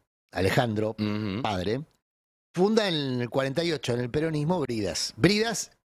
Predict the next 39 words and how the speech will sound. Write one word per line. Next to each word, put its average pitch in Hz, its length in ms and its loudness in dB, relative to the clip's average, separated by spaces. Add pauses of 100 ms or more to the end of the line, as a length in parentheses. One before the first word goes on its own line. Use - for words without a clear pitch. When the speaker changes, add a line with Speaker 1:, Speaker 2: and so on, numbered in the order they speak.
Speaker 1:
eh, 117 140 -6
es 151 240 4
el, 143 180 0
el 123 200 0
anillo 160 340 -2
que 139 160 -2
une 160 500 -2 (340)
dos 156 360 4
tuberías, 156 1040 0 (120)
eh, 113 500 2
es, - 260 -2
es 101 260 -2
una 156 200 4
pieza 185 320 2
que 156 100 -2
se 175 140 2
usa 175 200 0
para, 151 380 0 (540)
eh, 110 580 0
las 104 220 -4
Speaker 2:
Sí. - 80 -6
Speaker 1:
tuberías 139 420 0
de, 113 220 -2
de, - 20 -8 (140)
de 113 80 0
Speaker 2:
Creo 175 240 2
que, 139 60 -2
que 131 80 0
Speaker 1:
petróleo. 120 180 -2
Speaker 2:
hasta 123 160 0
tiene 143 180 0
su 123 60 -6
propio 120 260 -2
verbo, 110 340 -2
que 95 60 -2
es 107 80 -2
bridar. 104 460 -2 (260)
Speaker 1:
Bueno, 135 220 0 (140)
claro, 110 260 0